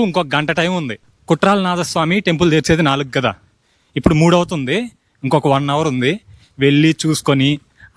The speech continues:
ఆరాంసే నడిచెళ్ళొచ్చు. ఇప్పుడు మనం వచ్చేసాం ఫైవ్ ఫాల్స్ దగ్గరికి. ఇది యాక్చువల్గా ఒకటే ఫాల్, కానీ ఐదు పాయలుగా విడిపోవడం వల్ల దీన్ని ఫైవ్ ఫాల్స్ అంటారు. నార్మల్గా అయితే అటు పక్క నుంచి జనాలు ఉన్నారు, అక్కడైతే అలౌ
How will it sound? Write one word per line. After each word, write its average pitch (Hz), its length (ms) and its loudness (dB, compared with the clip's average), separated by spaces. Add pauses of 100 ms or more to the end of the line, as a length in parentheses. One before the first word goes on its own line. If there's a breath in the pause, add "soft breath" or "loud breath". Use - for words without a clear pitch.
ఆరాంసే 143 560 0
నడిచెళ్ళొచ్చు. 143 520 -2 (220)
ఇప్పుడు 254 220 4
మనం 226 220 2
వచ్చేసాం 214 440 0
ఫైవ్ 226 200 0
ఫాల్స్ 233 260 -2
దగ్గరికి. 165 400 0 (500)
ఇది 147 120 6
యాక్చువల్గా 214 440 0
ఒకటే 165 240 -2 (120)
ఫాల్, 151 280 0 (520)
కానీ 175 180 2 (220)
ఐదు 220 220 2
పాయలుగా 196 360 0
విడిపోవడం 170 420 0
వల్ల 147 120 -2 (100)
దీన్ని 151 220 -4
ఫైవ్ 160 180 0
ఫాల్స్ 170 260 -2
అంటారు. 123 320 -2 (880)
నార్మల్గా 170 400 0
అయితే 170 200 -4
అటు 165 180 -4
పక్క 170 200 -4
నుంచి 185 260 -2
జనాలు 165 320 0
ఉన్నారు, 156 240 -2 (100)
అక్కడైతే 151 380 -4
అలౌ 147 140 0